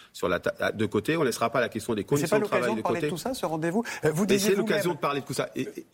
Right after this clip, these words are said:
Speaker 1: monsieur
Speaker 2: Ouais.
Speaker 1: Toto, c'est évidemment,
Speaker 2: Laurent Berger.
Speaker 1: évidemment qu'on veut aller parler de tout ça. Mais la question, c'est que le faire vingt-quatre heures après ou quarante-huit heures
Speaker 2: <clears throat>
Speaker 1: après avoir promulgué lo-, une loi que des millions de travailleurs ont contestée dans la rue, que l'opinion continue de contester, euh, massivement,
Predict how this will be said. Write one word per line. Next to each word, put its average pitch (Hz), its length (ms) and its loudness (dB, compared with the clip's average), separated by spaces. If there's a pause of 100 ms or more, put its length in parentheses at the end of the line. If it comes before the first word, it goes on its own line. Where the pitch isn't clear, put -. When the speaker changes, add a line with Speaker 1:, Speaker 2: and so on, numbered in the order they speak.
(100)
Speaker 1:
monsieur 123 220 0
Speaker 2:
Ouais. 147 40 0
Speaker 1:
Toto, 90 320 -4
c'est - 300 0
évidemment, 127 400 4
Speaker 2:
Laurent 139 140 0
Berger. 156 140 2
Speaker 1:
évidemment 151 340 2
qu'on 127 140 -2
veut 107 140 2
aller 104 140 2
parler 101 280 -2
de 98 40 -8
tout 107 160 -8
ça. - 260 -2 (480)
Mais 113 120 4
la 117 100 2
question, 156 480 0
c'est 131 220 2
que 123 260 2 (160)
le 135 140 2
faire 131 280 0
vingt-quatre 156 500 0
heures 117 260 -2 (480)
après 131 340 0
ou 127 140 0
quarante-huit 147 480 0
heures 127 180 4
Speaker 2:
<clears throat> 135 60 0
Speaker 1:
après 120 220 0
avoir 120 200 2
promulgué 135 480 0
lo-, 123 160 0
une 123 140 2
loi 120 340 0 (140)
que 127 80 2
des 123 160 2
millions 175 400 2
de 147 100 0
travailleurs 139 440 2
ont 127 60 -2
contestée 131 460 0
dans 147 140 2
la 147 100 0
rue, 98 160 -2 (240)
que 147 80 0
l'opinion 151 460 0
continue 160 360 -2
de 135 60 -12
contester, 127 560 0 (340)
euh, 98 360 2
massivement, 135 640 2